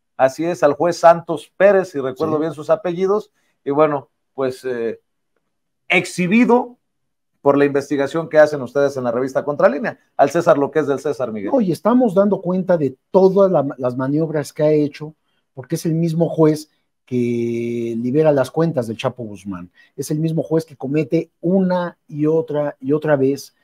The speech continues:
Speaker 2: este, irregularidades, o sea, violando la justicia, el Estado de Derecho. Y este juez, bueno, pues, como tienen el apoyo de la presidenta de la Suprema Corte de Justicia, que ya volvió a salir a declarar, pero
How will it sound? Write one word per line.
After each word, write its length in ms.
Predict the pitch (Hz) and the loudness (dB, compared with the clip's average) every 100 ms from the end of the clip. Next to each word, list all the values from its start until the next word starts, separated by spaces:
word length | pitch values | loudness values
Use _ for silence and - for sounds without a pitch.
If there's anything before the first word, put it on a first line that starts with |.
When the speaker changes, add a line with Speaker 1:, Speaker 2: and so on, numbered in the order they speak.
| _ _ _ | _ _ _
Speaker 2:
este, 320 | 127 - - | -14 -14 -8
irregularidades, 1160 | 113 117 143 139 123 123 127 127 139 127 120 - | -4 -4 -6 -6 -4 -2 -2 2 2 2 -6 -14
o 100 | 131 | -16
sea, 180 | - 139 | -6 -4
violando 440 | 135 143 170 165 | -2 -2 0 0
la 140 | 160 123 | -2 -2
justicia, 520 | 117 - 147 147 135 | -8 -10 -8 -6 -6
el 60 | 120 | -8
Estado 380 | - 147 151 | -2 0 0
de 100 | 123 117 | -2 -8
Derecho. 440 | 113 113 117 98 _ _ _ _ _ | -8 -8 -10 -20 _ _ _ _ _
Y 140 | - 143 | -2 0
este 200 | 156 190 | 4 4
juez, 280 | 180 180 170 | 6 6 6
bueno, 220 | 185 196 | 4 4
pues, 320 | 151 131 - - _ | 0 -4 -6 -20 _
como 300 | - 123 127 - _ _ - | -10 -6 -8 -10 _ _ 2
tienen 340 | 160 175 165 | 4 6 4
el 120 | 139 | 4
apoyo 460 | 123 117 160 165 151 | 2 2 4 4 4
de 100 | 135 | 0
la 140 | 117 | -4
presidenta 680 | - 107 - 127 147 156 - | -8 -14 -10 -2 -2 0 -2
de 80 | 120 | -2
la 100 | 110 | -6
Suprema 380 | - 127 151 147 | -10 -8 -4 -4
Corte 320 | 160 139 151 | -4 -6 -2
de 80 | 139 | -4
Justicia, 600 | 143 127 151 131 127 117 _ _ | -4 -8 -6 -6 -6 -8 _ _
que 140 | - 110 | -10 4
ya 200 | 143 160 | 6 6
volvió 360 | 147 113 139 | 4 2 2
a 40 | 143 | 2
salir 300 | 117 127 139 | 0 0 0
a 60 | |
declarar, 480 | 139 143 139 135 131 | 0 -2 0 0 -2
pero 160 | 139 | -6